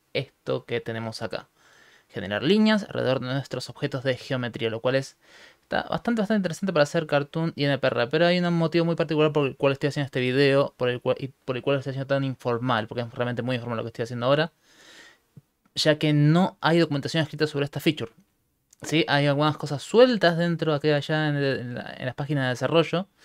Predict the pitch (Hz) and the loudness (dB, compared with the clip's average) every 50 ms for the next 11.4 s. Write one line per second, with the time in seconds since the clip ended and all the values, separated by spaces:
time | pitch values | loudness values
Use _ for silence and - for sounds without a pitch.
0 | - - - - - _ _ - - 120 123 117 117 131 131 131 110 131 - - | -20 -20 -20 -20 -20 _ _ -2 2 2 4 2 2 0 -2 -2 0 -2 -2 0
1 | 170 165 165 - 165 160 165 165 165 165 - 143 143 143 147 165 160 - - 160 | 0 0 0 2 2 2 4 4 2 2 0 -2 0 0 2 2 0 0 -2 0
2 | - 147 143 151 151 151 - - 160 156 143 151 147 139 - - 139 139 147 147 | 2 2 4 4 2 0 0 0 2 2 4 4 2 2 0 0 0 2 2 2
3 | 147 143 131 147 147 143 131 _ - 127 120 123 127 127 123 - _ _ _ - | 2 2 0 -2 -2 -4 -4 _ -2 0 0 2 2 0 -2 -4 _ _ _ -10
4 | 139 - 139 135 127 123 131 143 139 - - - - 135 127 123 127 131 139 139 | -8 -4 -2 -2 2 4 4 4 2 2 -4 -6 -4 -4 -2 0 2 4 4 4
5 | 135 127 120 - - 127 131 127 - 131 135 139 135 135 156 175 _ _ _ - | 2 0 -2 -4 -4 -4 -4 -4 -4 -4 -2 -2 -2 -2 -4 -6 _ _ _ -20
6 | - - - - - - - - _ _ _ - - 127 127 - 208 202 202 220 | -20 -20 -20 -20 -20 -20 -20 -20 _ _ _ -2 -2 0 4 6 6 6 6 6
7 | 202 202 196 180 185 185 180 175 170 165 170 - _ - 208 202 196 190 - - | 4 6 6 6 8 8 8 8 8 6 4 0 _ 0 2 2 2 0 -2 0
8 | 147 147 147 - - - 131 123 123 123 123 120 123 123 123 123 120 120 123 120 | 0 0 0 0 -2 -6 -6 -6 -6 -6 -6 -6 -4 -4 -4 -4 -4 -4 -4 -4
9 | 120 120 110 - - 120 123 120 123 139 160 175 165 160 175 185 180 160 135 123 | -6 -6 -8 -8 -6 -6 -6 -2 0 2 2 4 4 6 8 8 8 8 6 2
10 | 117 113 - - - 175 170 143 120 123 127 127 - - 127 127 127 127 127 123 | 0 -4 -4 0 2 2 2 4 2 2 0 0 -2 -4 -4 -2 -2 0 0 2
11 | 131 151 147 135 147 160 160 | 4 4 4 4 2 0 -4